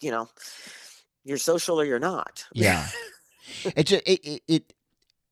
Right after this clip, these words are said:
Speaker 2: yeah, I, I just, I, I, I'm really curious to see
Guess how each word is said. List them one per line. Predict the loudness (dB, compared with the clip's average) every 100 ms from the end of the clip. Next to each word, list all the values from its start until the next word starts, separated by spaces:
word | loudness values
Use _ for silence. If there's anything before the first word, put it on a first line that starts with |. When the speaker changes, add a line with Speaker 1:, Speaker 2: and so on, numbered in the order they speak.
| _ _ _ _ -2
Speaker 2:
yeah, | 6 6 6 4
I, | 4
I | 6 6
just, | 6 2
I, | 4 4 4
I, | 2 4
I'm | 2 2
really | 4 2
curious | 0 0 2 4 0
to | 0
see | 4 4 2 -2 -4 -8